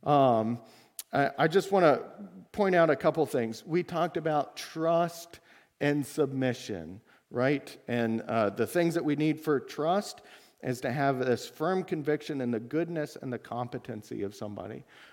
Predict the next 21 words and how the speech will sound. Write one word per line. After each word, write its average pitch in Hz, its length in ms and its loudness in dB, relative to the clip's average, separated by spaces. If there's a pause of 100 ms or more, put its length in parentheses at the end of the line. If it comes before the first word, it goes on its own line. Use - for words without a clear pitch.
(140)
What's 170 220 -2
it 185 120 0
talking 135 520 0
about 101 560 -4 (260)
when 135 140 0
it - 120 -2
talks 123 280 -2
about 123 300 -4
Jesus 160 500 -6
being 135 340 -4
the 123 100 -4
Son 123 300 -4
of 110 160 -8
God? 95 360 -6 (280)
That's 123 240 0
his 101 200 -6
competency 135 1080 -4 (280)
and 104 140 -4
his 107 220 -6
authority, 92 840 -8 (460)
right? 101 400 -6